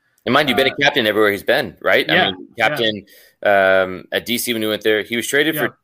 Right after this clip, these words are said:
Speaker 1: Dwayne De Rosario.
Speaker 2: Yeah.
Speaker 1: Guys, guys, uh,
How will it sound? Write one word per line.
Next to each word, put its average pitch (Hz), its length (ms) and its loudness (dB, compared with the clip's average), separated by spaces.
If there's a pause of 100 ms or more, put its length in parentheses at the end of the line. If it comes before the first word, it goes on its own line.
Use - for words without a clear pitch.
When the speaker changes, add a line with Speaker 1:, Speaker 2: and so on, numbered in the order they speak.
(100)
Speaker 1:
Dwayne 110 600 -2
De 92 100 0
Rosario. 92 600 0 (240)
Speaker 2:
Yeah. 147 200 -6 (840)
Speaker 1:
Guys, 127 300 2
guys, 120 640 -2
uh, - 80 -12